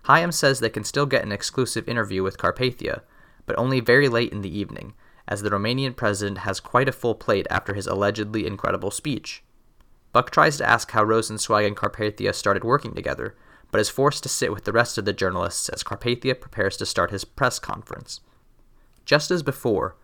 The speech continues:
Carpathia demonstrates himself to be a master public speaker,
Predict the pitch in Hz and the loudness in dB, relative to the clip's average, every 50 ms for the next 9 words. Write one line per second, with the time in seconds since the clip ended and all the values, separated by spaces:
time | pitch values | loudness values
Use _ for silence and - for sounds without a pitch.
0 | _ _ - - - - - 151 156 156 - 160 165 160 127 - 120 117 110 104 | _ _ -4 0 0 0 2 0 0 0 2 4 4 4 4 2 2 2 0 -4
1 | - - 104 95 92 - - - 92 - - 95 95 - - - - 95 92 95 | -2 0 0 0 0 -2 -6 -6 -4 -2 0 0 0 0 -2 -4 -2 -2 0 2
2 | 101 104 117 123 - - 143 131 - - 123 113 104 110 101 - - - - 110 | 4 4 4 4 2 0 0 -2 2 4 4 4 4 2 0 -2 -4 -6 -6 -6
3 | 101 - - - - | -6 -6 -8 -12 -12